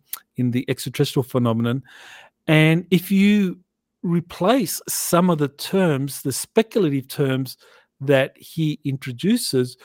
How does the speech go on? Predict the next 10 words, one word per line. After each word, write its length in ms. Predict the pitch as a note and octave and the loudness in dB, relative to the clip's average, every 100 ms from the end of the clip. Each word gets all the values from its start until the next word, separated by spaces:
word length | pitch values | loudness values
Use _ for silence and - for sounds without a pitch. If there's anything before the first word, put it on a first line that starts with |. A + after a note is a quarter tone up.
| - _ | -20 _
with 160 | - D#3+ | 2 2
some 380 | - - E3+ E3+ | 0 2 4 4
of 140 | D3+ | 2
the 80 | C#3+ | -2
terms 720 | - - D#3 D#3 D#3 C#3+ - _ | -2 0 2 2 0 -6 -12 _
that 320 | F3 C3+ C#3 C3+ | -12 2 2 2
have 140 | C#3+ | -2
been 140 | C#3 | -2
introduced 600 | D#3 D#3 C#3 - D3 D3 _ B2+ | -2 -6 -6 -2 -2 -2 _ -2
by 420 | C3 B2 B2 B2 | 2 2 2 -2